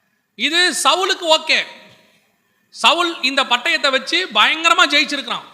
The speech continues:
சவுலின் பட்டயத்துக்கு ஒரு பெலிஸ்தியன் கூட தப்பினது கிடையாது. வசனம் அப்படிதான் சொல்லுது. சவுல் காலமெல்லாம் பெலிஸ்தர்களை ஜெயிச்சுக்கிட்டே இருந்தான். அவன் பட்டயம் அவனோட சக்சஸ்ஃபுல்லான பட்டயம். ஆனால்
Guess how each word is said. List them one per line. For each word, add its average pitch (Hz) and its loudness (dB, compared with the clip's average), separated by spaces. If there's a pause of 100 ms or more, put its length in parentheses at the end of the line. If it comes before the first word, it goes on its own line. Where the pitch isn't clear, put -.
(720)
சவுலின் 330 0
பட்டயத்துக்கு 302 0
ஒரு 330 -2
பெலிஸ்தியன் 311 0
கூட 285 -2 (100)
தப்பினது 277 2
கிடையாது. 202 -4 (160)
வசனம் 262 2
அப்படிதான் 262 0
சொல்லுது. 175 -2 (840)
சவுல் 311 0
காலமெல்லாம் 320 4
பெலிஸ்தர்களை 294 2
ஜெயிச்சுக்கிட்டே 285 0
இருந்தான். 240 -2
அவன் 214 -2
பட்டயம் 269 0
அவனோட 220 -6 (100)
சக்சஸ்ஃபுல்லான 254 -2
பட்டயம். 165 -6 (760)
ஆனால் 196 2